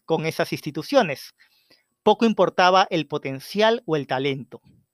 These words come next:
Aunque les moleste a simpatizantes de movimientos como Con mis hijos no te metas, podemos aprender del artículo de Nochin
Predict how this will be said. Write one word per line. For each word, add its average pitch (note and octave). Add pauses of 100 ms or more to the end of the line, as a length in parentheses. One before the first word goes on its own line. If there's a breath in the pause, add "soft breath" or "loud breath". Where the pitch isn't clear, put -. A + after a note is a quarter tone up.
(560 soft breath)
Aunque E3
les D3+
moleste G3
a D#3+
simpatizantes E3+
de D#3
movimientos D#3
como C3
Con C3+
mis C3+
hijos E3+
no E3+
te F3+
metas, G3+ (640 loud breath)
podemos A#3+
aprender F#3+
del G#3+
artículo G#3
de A3
Nochin A#3